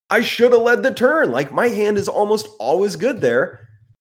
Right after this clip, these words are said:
and I didn't do it. I, I don't, I don't know why I didn't do it. It, it just doesn't really make much sense at all because he should never have the jack of clubs in his hand unless he's got king jack of clubs.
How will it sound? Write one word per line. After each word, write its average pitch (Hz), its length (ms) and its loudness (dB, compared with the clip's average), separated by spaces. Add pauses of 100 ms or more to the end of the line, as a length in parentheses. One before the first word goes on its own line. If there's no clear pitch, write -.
(680)
and 110 140 -8
I 147 80 -2
didn't 170 220 -4
do 262 180 0
it. - 240 -4
I, 117 240 -4
I 135 40 -2
don't, 156 220 -2 (100)
I 135 80 -2
don't 160 200 2
know 226 100 4
why 151 220 0
I 92 80 -4
didn't 87 320 -12
do 85 160 -12
it. 57 100 -10
It, 95 180 -10
it 110 140 -6
just 113 340 -12 (180)
doesn't 123 280 -4
really 131 260 -2
make 120 360 -2 (640)
much 131 220 -2
sense 139 280 -4
at 117 40 -2
all 101 520 -4 (120)
because 135 280 -2
he 139 100 -4
should 135 160 -6
never 120 380 -2
have 131 320 -2
the 98 80 -6
jack 107 320 -2
of 98 60 -8
clubs 165 280 0
in 85 80 -8
his - 140 -12
hand 90 240 -8
unless 101 240 -6
he's 107 100 -12
got 120 220 -4
king 233 180 -4
jack - 260 -2
of 69 60 -16
clubs. - 320 -14